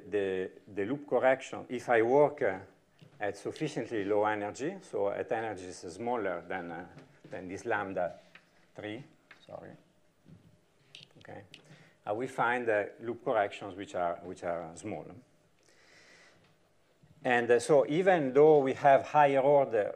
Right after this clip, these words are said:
we have, uh, equations of motion that are higher order, uh, I can try, treat them perturbatively, and therefore they will not lead to, to extra modes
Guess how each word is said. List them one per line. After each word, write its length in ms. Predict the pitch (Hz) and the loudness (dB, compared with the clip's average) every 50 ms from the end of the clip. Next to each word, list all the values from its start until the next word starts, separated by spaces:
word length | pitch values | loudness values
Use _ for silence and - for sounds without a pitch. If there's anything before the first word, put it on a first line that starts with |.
| - | -10
we 160 | 113 113 117 110 | -10 -8 -8 -6
have, 280 | - 131 120 117 110 | 0 2 2 4 4
uh, 220 | 104 104 101 98 101 - | 4 4 2 2 2 0
equations 320 | 98 - 127 110 120 127 | -2 -4 -4 -4 -4 -4
of 60 | 120 120 | -2 0
motion 320 | 131 139 135 - 120 104 98 95 90 | -2 -2 -2 -4 -8 -8 -8 -6 -6
that 160 | 95 101 - | -6 -2 0
are 120 | 110 98 | 0 0
higher 360 | 98 - 123 110 110 117 127 | 0 0 2 2 2 2 2
order, 520 | 120 110 104 95 98 95 110 123 147 156 151 - _ _ _ - _ _ _ _ _ _ _ _ _ _ _ _ - | 0 0 0 0 -2 -2 -2 -4 -4 -4 -8 -14 _ _ _ -20 _ _ _ _ _ _ _ _ _ _ _ _ 0
uh, 400 | 110 104 101 98 98 95 98 - - | 2 4 6 6 6 4 4 2 0
I 100 | 117 117 | -2 -4
can 200 | - - 123 120 | -4 -4 -8 -8
try, 240 | - - 147 139 139 - - - - | 0 4 4 4 4 2 -6 -12 -4
treat 300 | - 165 165 165 165 107 | -4 -4 -4 -4 -2 0
them 280 | 120 113 107 104 101 98 - | 0 0 0 -2 -6 -6 -8
perturbatively, 840 | 117 101 - - 233 214 143 117 113 - 123 120 110 113 117 135 170 165 - - _ _ _ _ _ _ - | -10 -10 -6 -4 -4 -2 -2 -2 -4 -4 -8 -8 -8 -8 -8 -8 -8 -12 -16 -20 _ _ _ _ _ _ -10
and 160 | 117 117 113 | -10 -2 2
therefore 540 | 117 131 135 131 - - 113 110 107 110 - - | 2 2 2 0 0 0 0 0 0 -2 -4 -8
they 100 | 104 104 | -6 -6
will 180 | 98 98 104 104 | -4 -4 -6 -4
not 300 | 110 110 110 - - - | -4 -6 -6 -8 -10 -10
lead 260 | 110 110 107 - - | -8 -8 -8 -10 -12
to, 220 | 98 92 90 92 - - _ _ _ _ _ _ _ _ _ | -10 -10 -10 -10 -12 -20 _ _ _ _ _ _ _ _ _
to 120 | 101 101 | -4 -4
extra 240 | 95 92 - - 107 | -4 -4 -4 -8 -8
modes 460 | 98 92 87 80 80 85 - - - | -6 -6 -8 -8 -10 -14 -20 -20 -20